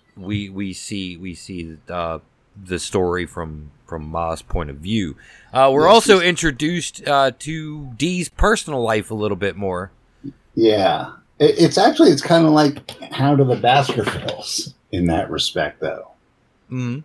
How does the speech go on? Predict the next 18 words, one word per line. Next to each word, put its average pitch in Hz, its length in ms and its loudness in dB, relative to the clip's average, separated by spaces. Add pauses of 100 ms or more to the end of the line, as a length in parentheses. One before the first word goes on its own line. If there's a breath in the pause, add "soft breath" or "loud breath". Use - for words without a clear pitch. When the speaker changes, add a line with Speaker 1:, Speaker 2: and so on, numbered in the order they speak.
Speaker 2:
Where, 101 560 2 (380)
um, 92 460 2 (640)
a 104 100 2
lot 117 300 6
of, 104 180 0 (680)
most 131 380 6
of 123 60 2
the 117 160 6
action 110 380 0
took - 180 -6
place 104 240 0
with - 180 -4
Watson. 120 640 0 (220)
Speaker 1:
Right. 113 380 0 (160)
Speaker 2:
As - 140 -6
opposed 95 300 0
to 90 80 -6
Holmes. 92 560 0